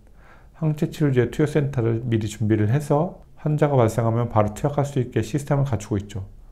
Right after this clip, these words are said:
우리나라는 그에 반해서 치료제를 개발한 국가임에도 불구하고, 치료제를 의사가 요청해야지만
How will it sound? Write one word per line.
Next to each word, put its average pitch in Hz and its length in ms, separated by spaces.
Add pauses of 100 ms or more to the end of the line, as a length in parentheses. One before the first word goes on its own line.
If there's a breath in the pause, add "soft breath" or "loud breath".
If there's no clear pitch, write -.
(200)
우리나라는 113 720 (640 soft breath)
그에 113 220
반해서 104 580 (400 soft breath)
치료제를 139 540
개발한 113 400
국가임에도 107 580
불구하고, 107 800 (560 soft breath)
치료제를 113 760
의사가 127 720
요청해야지만 127 920